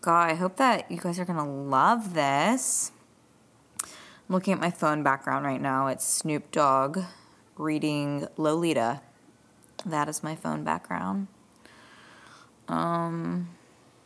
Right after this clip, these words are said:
what else can I say? Yeah, we were just talking about politics, which, by the way, like, my goal is to always try to get outside of the bubble. Um, I don't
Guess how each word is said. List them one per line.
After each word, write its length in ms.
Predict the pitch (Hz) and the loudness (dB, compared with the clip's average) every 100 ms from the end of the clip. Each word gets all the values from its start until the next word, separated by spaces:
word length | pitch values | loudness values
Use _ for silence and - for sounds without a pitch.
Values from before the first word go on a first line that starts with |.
| _ _ | _ _
what 120 | - 180 | -6 -4
else 180 | 170 | -6
can 160 | - - | -6 -6
I 60 | 180 | -6
say? 460 | - - - 64 - | -6 -6 -6 -6 -4
Yeah, 140 | 175 160 | -2 -2
we 80 | |
were 100 | 165 175 | -2 -2
just 180 | 175 | 0
talking 280 | - 165 170 | 2 0 -2
about 300 | 160 160 - | -4 -4 -4
politics, 1040 | - 208 208 208 208 208 196 190 - - - - - - - - | 0 2 4 0 -2 -2 0 -2 -6 -16 -16 -20 -20 -20 -12 2
which, 540 | 175 160 143 - - - - - - | 4 4 2 -4 -8 -14 -20 -14 4
by 140 | 196 | 6
the 60 | 190 | 8
way, 220 | 170 131 | 6 6
like, 320 | 147 151 - | 4 4 2
my 320 | 165 175 170 180 | 0 4 4 4
goal 300 | 175 160 160 | 4 6 6
is 240 | 151 - | 4 0
to 760 | - 165 151 151 147 143 143 131 - _ _ _ _ - - - - | 0 2 4 4 2 2 0 -2 -10 _ _ _ _ -20 -20 -4 2
always 580 | 185 190 180 170 160 - | 6 6 6 4 2 0
try 220 | 175 151 | 0 2
to 60 | |
get 260 | 147 147 - 139 | 2 0 2 2
outside 600 | 135 - - 135 135 135 | 2 0 0 2 2 0
of 300 | 143 143 139 | -2 -4 -6
the 80 | |
bubble. 580 | 131 127 117 127 127 - - - | 0 0 2 0 0 -4 -14 -4
Um, 380 | 143 147 143 - | 0 0 -2 -2
I 120 | 147 | 0
don't 260 | 151 147 | 0 -4